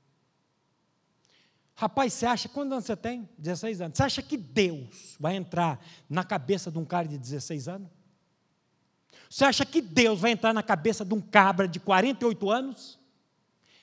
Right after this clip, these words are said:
Deus não se entende, cara, Deus se crê. E é assim. Agora,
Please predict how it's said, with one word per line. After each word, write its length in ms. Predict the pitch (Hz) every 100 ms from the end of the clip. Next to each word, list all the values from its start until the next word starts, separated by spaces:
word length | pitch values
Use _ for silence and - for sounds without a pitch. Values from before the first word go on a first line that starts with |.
| -
Deus 200 | 156 214
não 140 | 233
se 140 | - 233
entende, 340 | 165 208 208
cara, 240 | 175 160 147
Deus 220 | 202 -
se 100 | 233
crê. 260 | 185 196 185 _ _ _ _ _ _ _ _ _ _ _ _ _ _ _ _ _ _ _ _ _ _ _ _ _ _ _ _ -
E 80 | 262
é 60 |
assim. 340 | 339 - 254 - _ _ _ _ _ _ _ _ _ _ _ _ _ _ _ _ _ _ _
Agora, 520 | - 170 214 190 139